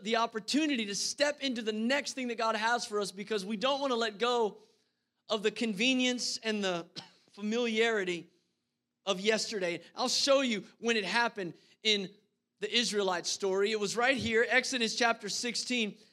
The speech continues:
They started to run out of food. That's a problem. And this is what it says in verse three <coughs> of Exodus sixteen. The Israelites said to them, "If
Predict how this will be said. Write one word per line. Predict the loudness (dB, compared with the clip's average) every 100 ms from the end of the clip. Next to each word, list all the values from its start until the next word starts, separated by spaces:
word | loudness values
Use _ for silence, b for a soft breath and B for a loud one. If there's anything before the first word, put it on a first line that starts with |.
| b
They | -4
started | -2 0 0 0
to |
run | 2 2
out | 2
of | 0
food. | 0 0 -2 -6 _ _ _ _ _ _ _ _
That's | -2 -2
a |
problem. | 0 2 2 2 -4 -6 _ _ _ _ _ _
And | -2 0
this | 0
is | 0
what | 2 0
it | 0
says | 0 0 0 -2 -10 _ _ _ _
in | -4
verse | 0 2 0
three | -4 -4 -4 -4 -10 _ _ _ -20
<coughs> | -20 -20 -20 _
of | -10
Exodus | -8 -6 -6 -6
sixteen. | -6 -8 -8 -6 -6 -6 -12 _ _ _ _ _ _ b b b b -8
The | -2 0
Israelites | 0 0 0 0 -2
said | -2 0 0 0
to |
them, | 0 0 -2
"If | 0 -2